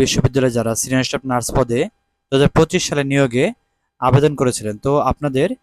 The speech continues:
পরীক্ষার তারিখটি প্রকাশিত হয়েছে। তো পরীক্ষা অনুষ্ঠিত হবে আগামী ছাব্বিশ সেপ্টেম্বর দুহাজার পঁচিশ শুক্রবার সকাল দশটা থেকে এগারোটা তিরিশ। তো একশোটি এমসিকিউ পরীক্ষা হবে, তো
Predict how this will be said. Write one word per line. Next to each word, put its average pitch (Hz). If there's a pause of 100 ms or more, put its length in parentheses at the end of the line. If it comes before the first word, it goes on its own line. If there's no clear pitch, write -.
(380)
পরীক্ষার 151
তারিখটি 139 (100)
প্রকাশিত 135
হয়েছে। 98 (520)
তো - (120)
পরীক্ষা 180
অনুষ্ঠিত 175 (100)
হবে 120
আগামী 123 (140)
ছাব্বিশ 127 (600)
সেপ্টেম্বর 156
দুহাজার 135
পঁচিশ 139 (100)
শুক্রবার 135 (500)
সকাল 143 (100)
দশটা 151
থেকে 147 (460)
এগারোটা 139
তিরিশ। 92 (760)
তো 170 (180)
একশোটি 175 (120)
এমসিকিউ 160 (100)
পরীক্ষা 151
হবে, 151 (560)
তো 139